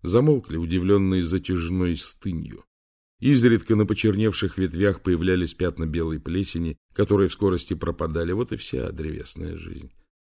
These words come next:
Бах сильно удивился бы, узнав, что это была не плесень, а крохотные цветы-пустоцветы. Не могла помочь и Волга.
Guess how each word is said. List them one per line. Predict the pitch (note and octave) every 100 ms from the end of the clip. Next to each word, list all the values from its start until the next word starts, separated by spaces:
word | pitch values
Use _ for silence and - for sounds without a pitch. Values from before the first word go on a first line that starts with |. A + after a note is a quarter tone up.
| _ _ _
Бах | G#2 G#2
сильно | - A2 G2
удивился | G2 F#2+ C3+ A2 D#2+
бы, | E2
узнав, | D#2+ F2 F2
что | - F2+
это | E2
была | F2 E2+
не | E2+
плесень, | E2 G#2 G2 - - - _ _
а | - G2 F#2+
крохотные | A2+ G#2+ G#2 F#2+ G2
цветы-пустоцветы. | F2+ - G2 G2 D#2+ F2+ - A2 - C#2 - C#2+ - _ - - -
Не | B2+
могла | C#3 E3
помочь | E3 E3 D#3+ -
и |
Волга. | D3+ C#3+ A2 D#2 -